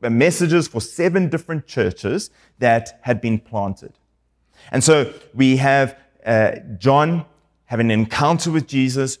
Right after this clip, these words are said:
receiving information from Jesus as a message to take back or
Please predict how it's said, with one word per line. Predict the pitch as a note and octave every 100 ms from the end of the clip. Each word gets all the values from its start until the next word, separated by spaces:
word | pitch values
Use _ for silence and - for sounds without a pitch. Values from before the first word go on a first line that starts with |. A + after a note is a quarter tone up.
| _
receiving | G#2+ - - - E3 F#3+ F#3+ F#3+ F#3
information | D#3 D#3 D3+ D3 D3+
from | C#3+ D3+ D3+
Jesus | C3+ C#3+ C3+ C#3+ C#3 - _
as | A#2+ B2 A#2+ -
a | A#2
message | A2+ B2 D3+ F3 E3+ D3+ A2+
to | C3
take | - C3+ -
back | A#2+ A#2+ A#2
or | G#2 A2 A2+